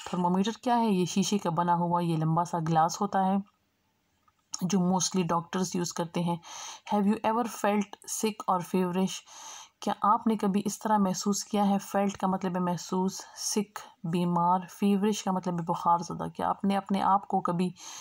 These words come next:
बीमार या बुखार ज़दा महसूस किया है? The thermometer shows us how high our body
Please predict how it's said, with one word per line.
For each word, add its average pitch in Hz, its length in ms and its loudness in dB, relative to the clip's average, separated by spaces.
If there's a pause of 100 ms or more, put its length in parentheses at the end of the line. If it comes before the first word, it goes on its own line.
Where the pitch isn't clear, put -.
(280)
बीमार 185 440 4
या 185 120 0
बुखार 180 400 2
ज़दा 175 240 -2
महसूस 175 460 -2
किया 202 260 0
है? 185 280 0 (1200)
The 196 100 -10
thermometer 202 580 2
shows 208 340 0
us 202 240 -2
how 185 220 4 (100)
high 185 320 4 (220)
our 170 260 2
body 170 320 4